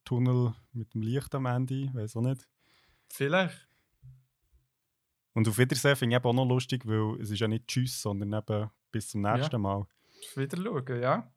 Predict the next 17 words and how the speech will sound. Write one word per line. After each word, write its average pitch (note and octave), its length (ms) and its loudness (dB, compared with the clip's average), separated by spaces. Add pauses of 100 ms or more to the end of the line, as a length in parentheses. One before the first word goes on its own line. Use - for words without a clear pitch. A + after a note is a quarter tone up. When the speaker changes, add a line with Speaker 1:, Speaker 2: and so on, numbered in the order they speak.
(920)
Speaker 2:
Das D#3 100 -2
ist C#3 280 2
echt - 440 2 (460)
eine - 60 -20
schöne F3 580 2
Philosophie, E3 760 2
die D#3+ 60 -6
Coco D#3+ 720 4
hat. D3+ 400 2 (500)
Speaker 1:
Voll. A#2+ 260 0
Speaker 2:
Hat C3 120 2
sie C#3 140 2
sonst F3+ 200 4
noch A3+ 80 8
Bücher A3 300 2
geschrieben? A#2+ 580 2 (800)
<laughs> - 480 -2